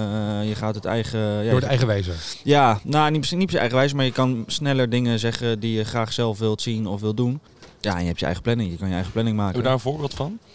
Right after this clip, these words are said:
Speaker 3: Iets wat je graag zelf wil doen?
Speaker 1: Nou, niet zozeer, zeg maar, ehm, nou, heel simpel. Ehm, als ik zou zeggen, ik wil volgende week dit toernooi spelen. Dat staat op mijn kalender, ik wil dit toernooi spelen.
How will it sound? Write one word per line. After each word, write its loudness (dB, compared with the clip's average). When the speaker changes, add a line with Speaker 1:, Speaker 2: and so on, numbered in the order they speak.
Speaker 3:
Iets -6
wat -2
je -12
graag -2
zelf -2
wil -4
doen? -4
Speaker 1:
Nou, 2
niet 0
zozeer, 2
zeg -2
maar, 2
ehm, -4
nou, -6
heel -2
simpel. -2
Ehm, -6
als -8
ik -6
zou -4
zeggen, -4
ik -10
wil -4
volgende -4
week -6
dit -4
toernooi -2
spelen. -8
Dat -14
staat -10
op -8
mijn -8
kalender, -8
ik -8
wil -2
dit -2
toernooi -6
spelen. -10